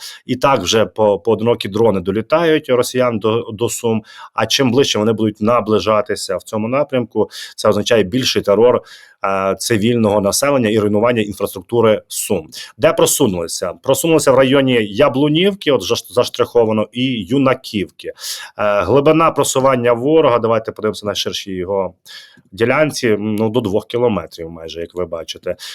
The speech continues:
Біля Яблунівки, біля, по річці Сна, ось вони рухаються, ось, е, ріка.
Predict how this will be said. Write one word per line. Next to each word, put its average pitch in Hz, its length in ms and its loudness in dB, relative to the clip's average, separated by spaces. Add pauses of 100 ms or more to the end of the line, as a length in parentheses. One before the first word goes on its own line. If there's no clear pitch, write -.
(120)
Біля 123 180 2
Яблунівки, 127 800 2
біля, 104 440 0
по 127 220 4
річці 117 500 -2
Сна, 110 460 2
ось 95 200 -2
вони 101 160 -2
рухаються, 120 440 0
ось, 98 260 -2
е, 98 280 -2
ріка. 139 460 -2